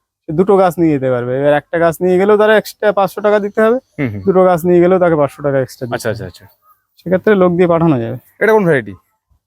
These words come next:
Speaker 1: ওটা হচ্ছে রেড পিওনি।
Speaker 2: রেড পিওনি। দেখুন, আমি এইভাবে হাতটা পাতলাম, তাহলে বুঝতে পারছেন ফুলের সাইজটা কত বড় হয়েছে। আচ্ছা, এগুলো কি বড় গামলাতে দিলে ফুলের সাইজ বড় হয় নাকি?
Speaker 1: বড় গামলায় দিলে এইগুলো কিন্তু, আর এই ছোট গামলা কিন্তু সবই একই ভ্যারাইটি।
Speaker 2: আচ্ছা।
Speaker 1: কিন্তু ওই ছোট গামলায় কখনোই ওরকম সাইজ হবে না।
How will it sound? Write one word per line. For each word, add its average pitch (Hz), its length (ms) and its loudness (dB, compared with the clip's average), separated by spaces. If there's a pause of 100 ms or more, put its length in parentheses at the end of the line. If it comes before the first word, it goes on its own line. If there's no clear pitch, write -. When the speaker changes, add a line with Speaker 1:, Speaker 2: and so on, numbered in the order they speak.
(440)
Speaker 1:
ওটা 214 220 0
হচ্ছে 208 260 -2
রেড 185 240 0
পিওনি। 135 320 -2 (200)
Speaker 2:
রেড 165 300 0
পিওনি। 160 200 0
দেখুন, 160 320 0 (140)
আমি 170 180 -2
এইভাবে 170 180 4
হাতটা 147 240 -2
পাতলাম, 170 420 -2 (340)
তাহলে 170 160 2
বুঝতে 170 240 0
পারছেন 196 200 0
ফুলের 165 180 0
সাইজটা 151 280 -2
কত 131 140 0
বড় 123 200 2
হয়েছে। 101 240 -8 (760)
আচ্ছা, 208 120 0
এগুলো 208 220 2
কি 247 160 0
বড় 156 260 0
গামলাতে 208 260 0
দিলে 226 160 0
ফুলের 190 200 -2
সাইজ 190 160 -4
বড় 202 120 2
হয় 196 120 0
নাকি? 123 160 -8
Speaker 1:
বড় 170 220 2
গামলায় 185 320 0
দিলে 202 220 2
এইগুলো 185 460 0
কিন্তু, 208 300 -4
আর 196 100 0
এই 196 80 -2
ছোট 175 220 -6
গামলা 196 280 -2
কিন্তু 202 180 -6
সবই 185 320 -2
একই 175 260 0
ভ্যারাইটি। 151 420 0
Speaker 2:
আচ্ছা। 113 260 -6
Speaker 1:
কিন্তু 160 500 -4
ওই 175 400 2
ছোট 175 180 0
গামলায় 196 380 2
কখনোই 202 400 0
ওরকম 185 260 0
সাইজ 170 280 -2
হবে 117 180 -2
না। 120 140 -16